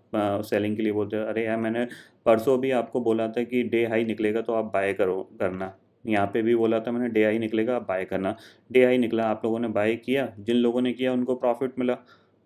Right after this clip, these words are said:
तो सिंपल सी चीज़ ये है कि मैं आपको व्यू वो बताता हूँ जहाँ पे आपको अपना जो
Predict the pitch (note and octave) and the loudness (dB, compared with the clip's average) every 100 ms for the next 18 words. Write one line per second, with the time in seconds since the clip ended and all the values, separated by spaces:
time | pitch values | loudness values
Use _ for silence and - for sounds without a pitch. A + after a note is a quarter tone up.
0 | _ C#3+ C#3 B2+ B2 C#3+ D#3+ E3 E3 D#3+ | _ 0 2 2 2 4 4 2 2 0
1 | D3 C3 D#3 D#3+ F3+ D3 D3 C#3 - E3 | 0 0 -2 -2 -2 -2 -2 -6 -2 -2
2 | B2+ G#2 A2+ D#3 F3+ - - A#2 D#3+ D#3+ | -2 0 4 4 2 -2 2 4 6 4
3 | D#3+ C3+ D3+ E3 D#3+ A#2 A2 D3 D#3 E3 | 2 0 0 -2 -2 -4 -2 -4 -2 -4
4 | D#3 C#3+ _ E3+ D#3+ D3 D3+ E3 E3 - | -4 -4 _ -2 -2 0 0 0 0 -6
5 | _ - C3 | _ -6 -2